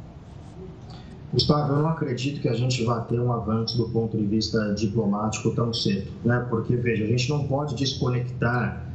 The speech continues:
o que acontece na mesa de negociação daquilo que acontece no campo de batalha. As duas coisas estão intimamente ligadas, né? Então, se a Rússia tivesse conseguido um avanço fácil e rápido e chegado a Kiev em dois, três dias,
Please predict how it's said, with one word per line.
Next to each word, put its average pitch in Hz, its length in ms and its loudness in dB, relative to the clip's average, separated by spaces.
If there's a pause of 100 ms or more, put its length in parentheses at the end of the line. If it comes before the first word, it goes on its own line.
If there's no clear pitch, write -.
(220)
o 110 100 4
que 143 100 6
acontece 120 760 2
na 113 80 0
mesa 120 340 0
de 104 80 -2
negociação - 720 0
daquilo 110 300 0
que 127 80 0
acontece 123 520 0
no 147 120 0
campo 127 280 2
de 131 100 2
batalha. 127 500 0
As 101 80 0
duas 135 220 0
coisas 139 320 0
estão 156 320 0
intimamente 143 680 0
ligadas, 98 540 0
né? 147 480 0
Então, 165 160 4
se 220 160 0
a 214 60 0
Rússia 202 500 0
tivesse 165 600 -2
conseguido 151 680 0
um 147 80 0
avanço 135 580 0
fácil 143 380 0
e - 80 0
rápido 131 400 0
e - 20 2
chegado 135 380 0
a 127 60 -4
Kiev 127 380 0
em 123 100 0
dois, 123 320 0
três 117 300 0
dias, 135 520 0